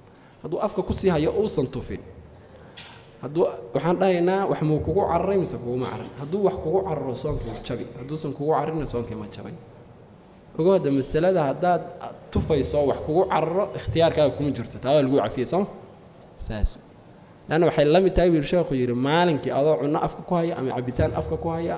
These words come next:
ama wuxuuna afka ku haya, kadibna wax kugu cararo, ghayra mashruuca, soo ma? Soo maray taas. Taa waxaa la mid, buu sheekhu yidhi, "Wakadaa," taa waxaa la mid ah, "mujaamicun," mid, een, reeraystay reerkiisa, mujaamico calima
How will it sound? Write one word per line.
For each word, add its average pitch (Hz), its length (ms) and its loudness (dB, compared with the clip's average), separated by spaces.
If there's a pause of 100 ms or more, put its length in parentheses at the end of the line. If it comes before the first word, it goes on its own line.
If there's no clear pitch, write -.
ama 135 260 -6
wuxuuna 156 360 -4
afka 165 200 -4
ku 160 120 -6
haya, 165 240 -4
kadibna 143 360 -4
wax 160 200 0
kugu 156 160 -2
cararo, 165 400 -2
ghayra 190 240 8
mashruuca, 160 520 4
soo 180 140 2
ma? 180 200 0 (680)
Soo 120 200 -4
maray 95 200 -8
taas. - 260 -12 (1300)
Taa 175 180 6
waxaa 160 220 4
la 160 100 4
mid, 165 120 4
buu 147 160 4
sheekhu 143 280 4
yidhi, 127 160 2
"Wakadaa," 143 340 4
taa 147 220 4
waxaa 131 180 0
la 160 120 4
mid 156 160 6
ah, 98 120 0 (640)
"mujaamicun," 170 640 6 (360)
mid, 156 200 2 (640)
een, 139 300 2
reeraystay 135 540 0
reerkiisa, 160 540 0 (440)
mujaamico 135 760 4
calima 151 320 6